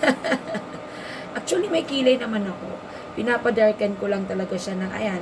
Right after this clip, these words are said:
ayan, tunay na kilay ko na yan. Ayan. Pinapadarken ko lang siya ng aking eyebrow pencil.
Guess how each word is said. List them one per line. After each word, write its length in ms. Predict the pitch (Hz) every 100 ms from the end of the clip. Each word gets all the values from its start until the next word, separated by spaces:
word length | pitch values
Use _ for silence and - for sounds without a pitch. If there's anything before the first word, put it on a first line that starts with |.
| -
ayan, 160 | 196
tunay 320 | 185 214 214 214
na 160 | 208
kilay 320 | - 190 190 190
ko 80 | 185
na 80 | 185
yan. 240 | 175 160 - - - - - - -
Ayan. 260 | 180 180 175 - - - -
Pinapadarken 720 | 233 247 240 226 220 220 208
ko 80 | 214
lang 240 | 208 202
siya 160 | - 196
ng 400 | 196 196 202 226 247 185 185
aking 480 | 190 190 202 226 262 - - - - - - - - - -
eyebrow 560 | 196 196 185 190 185 180 -
pencil. 480 | 165 170 - -